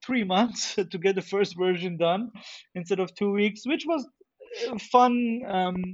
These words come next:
at least. Like, I was really enjoying myself, um, like, learning about a new problem and really diving into that topic. Also, like, there are so many things that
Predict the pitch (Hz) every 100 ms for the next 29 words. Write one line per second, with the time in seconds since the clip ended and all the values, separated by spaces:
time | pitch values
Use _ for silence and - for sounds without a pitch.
0 | - 170 170 180 185 - 180 160 147 156
1 | 160 156 151 170 160 151 147 147 147 147
2 | 151 143 - _ _ _ _ 143 139 135
3 | 135 143 147 - - 143 131 - 143 143
4 | 143 139 135 127 135 135 131 - 139 135
5 | 143 139 135 127 123 131 131 127 123 123
6 | 127 127 127 123 117 - 143 - 143 -
7 | - - - _ 135 139 139 131 131 -
8 | - - 202 320 311 247 226 226 190